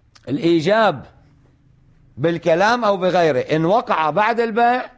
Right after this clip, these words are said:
محل، الإيجاب بالكلام أو بغيره إن وقع قبل البيع،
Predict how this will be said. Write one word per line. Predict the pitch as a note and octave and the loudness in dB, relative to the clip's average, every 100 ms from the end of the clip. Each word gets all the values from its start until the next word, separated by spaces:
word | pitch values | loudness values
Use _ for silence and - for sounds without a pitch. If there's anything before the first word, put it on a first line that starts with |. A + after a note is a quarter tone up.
| _ _ _ _ _ _ | _ _ _ _ _ _
محل، | D#3+ D3+ G3 A2+ - - _ _ _ _ _ _ | -6 -2 -4 -6 -14 -20 _ _ _ _ _ _
الإيجاب | B2+ C3 E3 D#3+ G3+ G3+ C3 - _ _ _ - | -8 0 0 2 2 0 -2 -8 _ _ _ -8
بالكلام | C#3+ D#3+ D#3+ D#3 G3 B3+ A#3+ | -2 -2 0 2 2 2 0
أو | G#3+ | 0
بغيره | G3 F3+ D#3 D3 | 0 0 0 0
إن | D#3 | 0
وقع | G#3+ A3 F3+ E3 | 0 0 -2 -2
قبل | G#3 A3+ A#3+ | -2 -2 -2
البيع، | A#3 A#3 A#3+ B3 | -2 0 0 -2